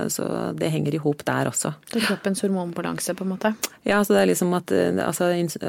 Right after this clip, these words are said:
Speaker 1: hvis du er ikke godt innstilt i diabetes, så har kroppen ganske mye annet som den må ta seg av først og, og streve med. Så det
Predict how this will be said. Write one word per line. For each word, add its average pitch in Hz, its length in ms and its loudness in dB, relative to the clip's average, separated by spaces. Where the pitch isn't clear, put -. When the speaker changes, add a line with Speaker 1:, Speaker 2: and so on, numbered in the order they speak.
Speaker 1:
hvis 165 160 -4
du 185 100 0
er 160 260 4
ikke - 600 -2
godt 147 200 2
innstilt - 540 -2
i 147 420 2
diabetes, 147 440 0
så 175 100 0
har 151 140 0
kroppen 160 300 -2
ganske 147 220 -2
mye 143 140 0
annet 123 420 -2
som 147 200 0
den 143 160 0
må 143 140 -2
ta 131 140 -4
seg - 180 -6
av 143 140 -4
først - 380 -8
og, 151 540 -4
og 143 560 -4
streve 123 320 -2
med. - 180 -2
Så - 160 -4
det 156 140 -2